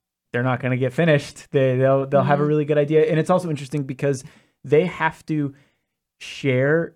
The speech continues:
Speaker 1: what they're doing with these mods very early on. Like, you know, most games when they get through the, uh, or when they start doing their,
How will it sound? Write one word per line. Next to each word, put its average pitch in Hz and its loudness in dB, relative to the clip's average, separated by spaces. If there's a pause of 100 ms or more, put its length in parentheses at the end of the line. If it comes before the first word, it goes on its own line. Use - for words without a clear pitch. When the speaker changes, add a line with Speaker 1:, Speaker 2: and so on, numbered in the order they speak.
Speaker 1:
what 135 -2
they're 139 2
doing 131 -2
with 151 -6
these 160 -8
mods 156 -2
very 127 -2
early 131 -4
on. 131 -2
Like, 147 0
you 170 0
know, 170 4
most 180 2
games 151 -2
when 139 -2
they 139 2
get 131 -6
through 131 -6
the, 120 -4
uh, 117 -2
or 139 -2
when 147 -2
they 147 -2
start 131 -6
doing 127 -4
their, 117 -4